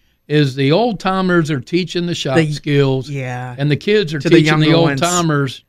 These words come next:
Speaker 1: to,
Speaker 2: Uh-huh.
Speaker 1: to how to use their cell phone and how to use three D printer.
Speaker 2: Wow.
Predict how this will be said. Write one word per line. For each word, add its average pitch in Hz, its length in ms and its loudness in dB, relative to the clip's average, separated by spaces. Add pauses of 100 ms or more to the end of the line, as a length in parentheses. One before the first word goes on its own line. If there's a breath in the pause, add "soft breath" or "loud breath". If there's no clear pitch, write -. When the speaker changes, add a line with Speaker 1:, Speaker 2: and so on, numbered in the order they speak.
Speaker 1:
to, 139 200 0
Speaker 2:
Uh-huh. 131 180 -8
Speaker 1:
to 139 160 2
how 151 120 0
to 143 80 -4
use 147 240 0
their 117 100 -8
cell 151 300 -2
phone 139 400 -2
and 123 140 -6
how 131 100 0
to 131 60 -4
use 135 200 -6
three 135 280 -16
D 123 80 -16
printer. 123 320 -20
Speaker 2:
Wow. 156 320 0